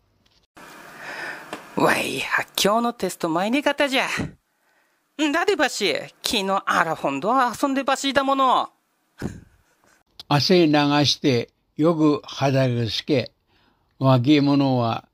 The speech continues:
Speaker 2: すんばらしい。
Speaker 1: おめえなんもふとの話聞いてねべ。どんだんず。さあさあさあさあさあ。ストーブさあだって。こっちでぬぐだまっていかなか。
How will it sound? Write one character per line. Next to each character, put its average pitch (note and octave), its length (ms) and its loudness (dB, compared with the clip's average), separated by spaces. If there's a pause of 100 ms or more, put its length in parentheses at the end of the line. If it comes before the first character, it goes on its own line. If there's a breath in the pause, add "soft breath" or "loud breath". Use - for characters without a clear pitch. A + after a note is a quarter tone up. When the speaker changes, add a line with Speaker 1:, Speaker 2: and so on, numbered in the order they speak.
Speaker 2:
す - 260 -2
ん A2+ 200 0
ば G#2+ 120 0
ら G2+ 160 -2
し - 140 -2
い。 A2+ 180 -4 (1800)
Speaker 1:
お D#3 180 0
め C4 100 0
え C#4 40 -4
な B3 140 -2 (140)
ん G#4+ 280 -2
も G4+ 120 0
ふ - 100 -6
と D4 100 4
の C#4 100 4
話 C#4+ 260 -4
聞 - 80 -4
い B3+ 40 0
て C#4+ 60 -4
ね C#4 100 -2
べ。 C4+ 380 0 (240)
ど E4+ 480 4
ん E4+ 80 2
だ F#4+ 80 4
ん A#4 240 4
ず。 C4 360 2 (1500 loud breath)
さ G#3+ 140 0
あ - 20 -6
さ G#3+ 60 -4
あ - 20 -2
さ F3+ 80 -4
あ E3+ 40 -2
さ - 100 -2
あ - 20 -2
さ - 100 0
あ。 - 640 -6
ス - 200 2
ト G#3 180 0
ー G#3+ 60 0
ブ A3 80 -4
さ B3 160 0
あ G#3 40 2
だ F#3 80 0
っ F3+ 60 -4
て。 B3+ 320 -2 (960)
こ - 60 -2
っ - 40 0
ち F#3+ 100 -4
で C4+ 80 -2
ぬ A#3+ 140 -2
ぐ G#3 100 -4
だ A3 100 0
ま A3 100 2
っ A3 40 0
て D#4+ 100 -4
い D4 40 -4
か D4+ 60 0
な C4+ 140 2
か。 C#4+ 100 0